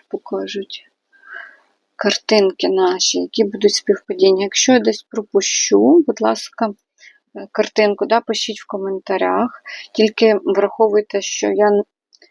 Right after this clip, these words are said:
якщо вже картинка співпала, наприклад, ось тут ракета, да, то якщо тут би якісь символи співпадали, ну, їх вже не можна крутити, не можна, ну, назвати співпадінням.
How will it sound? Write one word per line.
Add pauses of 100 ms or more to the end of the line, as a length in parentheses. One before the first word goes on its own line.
(340)
якщо
вже
картинка
співпала,
наприклад,
ось
тут
ракета,
да,
то
якщо (140)
тут
би
якісь
символи
співпадали,
ну,
їх
вже
не
можна (360)
крутити,
не
можна, (960)
ну, (1300)
назвати
співпадінням.